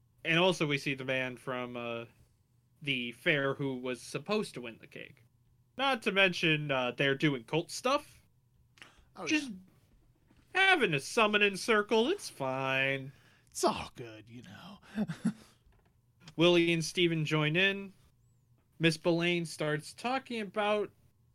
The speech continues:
Speaker 1: while the ceremony's going on, she, he starts speaking out from the spirits and talking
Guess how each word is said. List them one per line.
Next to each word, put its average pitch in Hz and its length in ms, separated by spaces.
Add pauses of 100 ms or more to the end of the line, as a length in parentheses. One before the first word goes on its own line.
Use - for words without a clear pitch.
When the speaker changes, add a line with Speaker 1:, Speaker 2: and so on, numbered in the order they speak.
(640)
Speaker 1:
while 190 420
the 165 480
ceremony's 170 640
going 151 300
on, 165 300
she, 151 340 (340)
he 151 100
starts 139 460
speaking 156 500
out 143 240
from 139 240
the 135 100
spirits 139 580
and 123 240 (720)
talking 143 640